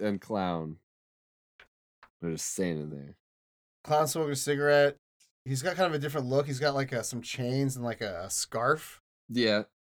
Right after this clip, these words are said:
Speaker 2: going on. He didn't have his normal tie.
Speaker 1: Yeah. He, he, he changed to an ascot. He was like, "It's ascot. It doesn't, it doesn't drip in his food as much, Johnny."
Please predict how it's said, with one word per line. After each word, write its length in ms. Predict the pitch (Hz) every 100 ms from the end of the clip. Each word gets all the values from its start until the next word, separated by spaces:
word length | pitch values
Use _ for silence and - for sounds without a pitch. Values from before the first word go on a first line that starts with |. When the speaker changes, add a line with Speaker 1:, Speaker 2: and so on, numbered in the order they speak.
| _ -
Speaker 2:
going 240 | 151 156
on. 240 | 156 160 165
He 60 |
didn't 120 | 147 147
have 120 | 135
his 120 | 123
normal 240 | 131 120
tie. 580 | 113 - 123 123 139 160 -
Speaker 1:
Yeah. 380 | 107 98 92 92 _ _ _ _ 110
He, 220 | 123 139
he, 440 | 131 147 151 143 123
he 140 | 139
changed 380 | 143 180 165 -
to 80 | -
an 100 | 139
ascot. 600 | 123 127 - - 92 80 -
He 60 |
was 180 | 113 117
like, 140 | 120
"It's 400 | - - - - - _ _ _ _ _ _
ascot. 540 | 147 147 - 139 131 -
It 180 | 135 143
doesn't, 300 | 175 180 147
it 60 |
doesn't 240 | 156 175 147
drip 240 | 160 156
in 40 |
his 160 | 131 110
food 240 | - 143
as 120 | 123 95
much, 240 | 82 -
Johnny." 320 | - 82 80